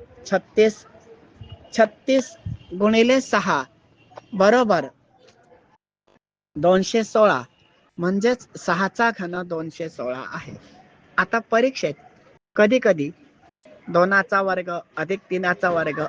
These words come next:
अधिक चाराचा वर्ग अधिक पाचाचा वर्ग अशा प्रकारचे गणित येतात. उदाहरणार्थ दोनाचा वर्ग अधिक तीनाचा वर्ग अधिक चाराचा वर्ग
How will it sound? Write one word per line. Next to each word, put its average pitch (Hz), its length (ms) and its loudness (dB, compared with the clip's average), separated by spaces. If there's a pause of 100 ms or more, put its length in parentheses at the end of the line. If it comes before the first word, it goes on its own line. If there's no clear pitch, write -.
(120)
अधिक 170 260 -2
चाराचा 175 500 0
वर्ग 156 320 -8 (100)
अधिक 180 200 -2 (120)
पाचाचा 170 460 0
वर्ग 151 280 -10 (240)
अशा 180 200 -4
प्रकारचे 156 520 -4
गणित 143 320 -8
येतात. 123 280 -14 (560)
उदाहरणार्थ 208 480 -2 (500)
दोनाचा 220 420 -4
वर्ग 220 380 -6 (200)
अधिक 196 280 -10
तीनाचा 202 500 -6
वर्ग 196 340 -6 (180)
अधिक 143 260 -10
चाराचा 185 540 -10
वर्ग 180 300 -12